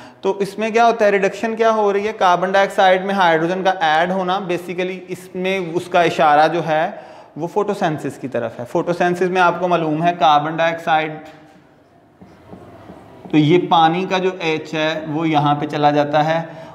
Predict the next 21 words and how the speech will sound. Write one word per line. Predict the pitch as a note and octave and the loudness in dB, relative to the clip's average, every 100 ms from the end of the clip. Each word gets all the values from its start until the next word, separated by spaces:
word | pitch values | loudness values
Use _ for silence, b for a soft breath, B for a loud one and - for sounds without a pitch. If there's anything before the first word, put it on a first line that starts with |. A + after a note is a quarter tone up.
| - | 0
और | D#3 | 2
ये | E3 | 2
glucose | D#3+ F3 F3 E3+ B2+ | 2 4 4 2 0
बन | C3 A#2+ | -2 -2
जाता | A#2 A#2+ | -6 0
है, | A#2+ | 0
आपको | A#2+ B2+ | 0 -4
पता | A#2+ A#2+ | -2 0
है, | B2+ C3+ C3+ - | 0 -2 -10 -12
सीएचओ। | - C3+ C3+ C3 - C#3+ B2+ | -8 -4 -2 -4 -6 -8 -6
ये | C3 F3 | -4 -4
food | F3 F#3 F3 | 0 0 2
का | F#3+ | 0
basic | F3 E3 F#3 E3+ | 0 -2 -4 -4
unit | E3+ D#3+ | -4 -2
यानी | D#3 C#3+ | -2 -2
कि | C#3+ G#3 - B B - | -2 -4 -4 B B -2
खुराक | E3+ D3+ C3+ | 2 2 2
बन | C3+ C3+ | -2 -2
जाती | B2+ B2 C3+ | -4 -4 -8
है। | C#3 C#3+ | -8 -8